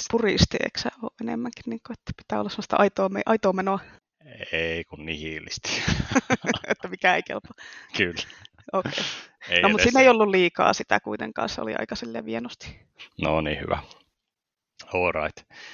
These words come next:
Speaker 1: Mutta nyt paljastetaan sitten tän jakson kirjakerhokirjat. Ja tietty kerrottahan ihan, miksi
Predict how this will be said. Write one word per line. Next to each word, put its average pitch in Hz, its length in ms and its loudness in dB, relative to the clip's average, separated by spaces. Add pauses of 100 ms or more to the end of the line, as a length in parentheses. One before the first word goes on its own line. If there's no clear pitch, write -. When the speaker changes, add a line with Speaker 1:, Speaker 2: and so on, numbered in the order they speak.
(200)
Speaker 1:
Mutta - 440 -4 (220)
nyt 95 160 0 (100)
paljastetaan 85 560 2
sitten - 300 -4
tän 80 200 4
jakson 80 360 -2
kirjakerhokirjat. 78 1120 -2 (200)
Ja 85 80 -6
tietty 85 300 -2 (140)
kerrottahan 82 800 0
ihan, 85 240 -2
miksi 82 280 -6